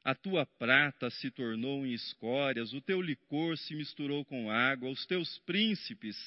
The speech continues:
são rebeldes e companheiros de ladrões. Cada um deles ama o suborno e corre atrás de recompensas.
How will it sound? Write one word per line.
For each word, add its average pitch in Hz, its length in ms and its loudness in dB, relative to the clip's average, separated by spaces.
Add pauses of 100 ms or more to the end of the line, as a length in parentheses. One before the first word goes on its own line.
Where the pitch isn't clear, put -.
(400)
são 180 260 -2
rebeldes 120 880 2
e 123 60 -4
companheiros 127 920 -2
de 131 100 -6
ladrões. 120 680 -2 (720)
Cada 190 240 4
um 185 160 0
deles 160 440 4
ama 185 200 0
o 170 60 -6
suborno 143 720 -4
e 131 40 -4
corre 156 520 -4
atrás 120 460 -2
de 117 80 -10
recompensas. 113 1080 -8